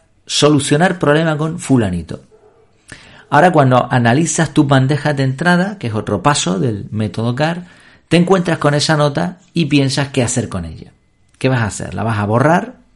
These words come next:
A lo mejor no es buena idea reanudar la amistad con fulanito.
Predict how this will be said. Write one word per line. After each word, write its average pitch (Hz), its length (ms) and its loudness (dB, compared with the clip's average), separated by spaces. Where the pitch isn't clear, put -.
A - 80 -8
lo 98 60 -4
mejor 113 360 -4
no 131 140 2
es 151 60 0
buena 110 200 2
idea 104 420 -2
reanudar 110 440 0
la 107 140 0
amistad 107 300 -4
con 101 120 -4
fulanito. 135 520 -2